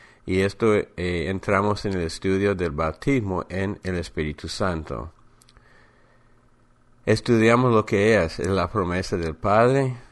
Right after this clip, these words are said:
la promesa de Jesús, y hay versículos para todo esto, y es el to-, poder de Dios para nuestras vidas y para todo creyente. Lo que hace, nos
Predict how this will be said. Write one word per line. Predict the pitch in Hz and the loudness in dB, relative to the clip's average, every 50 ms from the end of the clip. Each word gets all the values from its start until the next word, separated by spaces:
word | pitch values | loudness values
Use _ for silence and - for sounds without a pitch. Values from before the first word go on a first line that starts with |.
| - - _ _ - | -20 -20 _ _ -8
la | - 92 92 87 87 | -6 -4 -4 -4 -4
promesa | - 101 90 87 85 85 85 - 98 | -4 -4 -2 -2 -4 -4 -4 -4 -4
de | 85 85 78 | -4 -4 -4
Jesús, | 78 92 87 80 - - 113 123 135 135 135 - - | -4 -4 -6 -6 -4 -2 0 2 2 2 0 -2 -2
y | 92 85 80 76 67 62 52 50 50 50 - - - _ _ _ _ _ _ _ _ _ - | -2 0 0 -2 -2 -4 -6 -6 -8 -12 -16 -20 -20 _ _ _ _ _ _ _ _ _ -4
hay | - 95 92 | -2 -2 0
versículos | 92 90 90 - - - 110 107 - 110 107 107 101 | 0 -2 -2 -2 -2 -4 -4 -2 0 0 0 0 0
para | - - 85 80 78 | 0 -2 -2 -2 -2
todo | - - 104 92 90 87 90 98 | -2 -2 -2 0 0 0 0 0
esto, | 113 - - 131 120 - - - - | 0 -2 -2 -2 -2 -2 -4 -8 -8
y | - 101 101 101 | -4 -2 0 2
es | 104 107 104 - - - - - | 0 0 -2 -6 -12 -16 -12 -8
el | 98 95 95 90 90 | -6 -4 -4 -6 -6
to-, | - 92 80 80 | -8 -8 -8 -8
poder | - - - 101 92 85 92 104 117 127 131 120 | -8 -4 -4 -2 -2 0 2 2 2 2 2 0
de | 117 101 95 | 0 0 0
Dios | 85 90 98 107 113 117 - - | 0 2 2 2 2 2 0 -2
para | - 95 85 85 | -2 -2 0 0
nuestras | 85 85 85 87 - - 98 80 82 90 95 | -2 -2 -4 -6 -4 -2 -2 -2 -2 -2 -2
vidas | 101 104 120 117 120 120 120 120 - - - - _ _ _ _ _ _ _ _ _ _ _ _ _ _ _ _ _ _ _ - | -2 0 0 0 0 0 -2 -4 -6 -12 -20 -20 _ _ _ _ _ _ _ _ _ _ _ _ _ _ _ _ _ _ _ 0
y | 117 123 131 135 135 135 131 | 2 4 4 4 2 2 -2
para | - - 110 95 92 92 87 - | -4 -2 0 0 0 0 -2 -4
todo | - - 101 95 95 92 90 - | -2 0 0 2 2 0 -2 -4
creyente. | - - 85 80 80 85 87 82 76 78 76 - 62 - - - - - - - - _ _ _ _ - - _ _ _ _ _ _ _ _ _ _ - - - - _ _ _ | -4 -4 -4 -2 -2 -2 -2 -4 -4 -6 -10 -10 -12 -12 -12 -14 -16 -20 -20 -20 -20 _ _ _ _ -20 -20 _ _ _ _ _ _ _ _ _ _ -20 -20 -20 -20 _ _ _
Lo | - 110 107 101 | 2 2 2 4
que | - 104 95 104 | 2 2 4 6
hace, | 127 156 147 - - 110 98 95 | 6 6 4 4 0 -2 -2 0
nos | 95 104 110 110 - | 0 0 -2 -2 -4